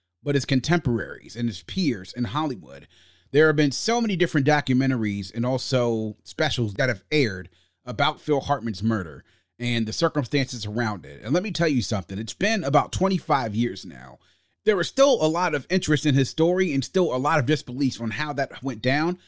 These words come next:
And Phil Hartman, relatively young in regards to Hollywood careers, losing his life and having it come to such a tragic end. In June of that year, we talked about the Bulls during the last recap in nineteen ninety-three. Well, they completed their second three-peat,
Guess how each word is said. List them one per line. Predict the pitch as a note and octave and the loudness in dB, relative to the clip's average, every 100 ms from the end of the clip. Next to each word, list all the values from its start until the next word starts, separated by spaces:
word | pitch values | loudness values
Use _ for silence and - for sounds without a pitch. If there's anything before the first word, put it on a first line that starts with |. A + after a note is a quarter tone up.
| _ _ | _ _
And | - A2+ | -8 0
Phil | G#3+ F#3+ | 2 2
Hartman, | D3+ F3+ C#3+ C3 | 0 -4 -2 0
relatively | B2+ G3 A3 G#3+ D#3+ E3 | 0 0 0 0 2 2
young | C3 D#3+ A#2 | 4 2 2
in | A2 | 0
regards | A#2 A2 C3+ C3+ | -4 0 0 0
to | - | -2
Hollywood | A#2 D3+ D#3 C3 - | -2 0 0 -2 -4
careers, | - A2+ D3+ G#2+ E2+ - _ _ | -4 -2 0 0 -6 -14 _ _
losing | - A3 G3 | 2 4 6
his | E3+ B2 | 4 4
life | D3+ C3+ | 0 0
and | A2+ | 0
having | B2+ A#2+ | 0 0
it | A2+ | -4
come | - D3 A#2 | -2 0 0
to | G2 A2+ | -2 -6
such | - B2+ - | 0 -2 -2
a | A2 | -8
tragic | F#2 C#3 B2 G#2 F2 - | -4 0 0 -2 -10 -8
end. | F#2+ - - - _ _ _ _ _ | -8 -10 -20 -20 _ _ _ _ _
In | D#3+ F3+ E3 | -4 -2 -2
June | B2+ F3 F#3+ | 2 2 4
of | E3 | 2
that | D3 D#3 - | 2 0 -2
year, | A#2+ F3+ D#3 G2+ D#2 _ _ _ _ _ | -2 2 2 0 -8 _ _ _ _ _
we | G2 | -14
talked | F#2+ A#2 - | -2 -2 0
about | A#2 G#2+ | -2 -2
the | A#2 | -2
Bulls | G2 A#2+ B2 | 2 2 2
during | G#2 A#2 A#2+ | 0 0 0
the | A2+ | 0
last | A#2+ C#3 C3 | 0 0 0
recap | A#2+ C#3 C#3 C3+ B2+ | -4 -4 0 -2 0
in | |
nineteen | A#2 B2 A#2+ C3 | 0 0 -2 0
ninety-three. | B2+ A#2+ A#2 B2+ D3 D#3 D#3 _ _ _ _ | 2 0 -6 -4 0 0 0 _ _ _ _
Well, | C3 C3+ | -6 2
they | F3 | 2
completed | F#3 F3 - G3+ F#3 F#3 | 2 -2 -2 -2 4 4
their | F3 C#3 | 4 0
second | - - G#3+ G#3+ G#3 | 0 -2 -2 -2 -4
three-peat, | F3+ F3+ D3+ B2 G2 | 2 0 0 -6 -8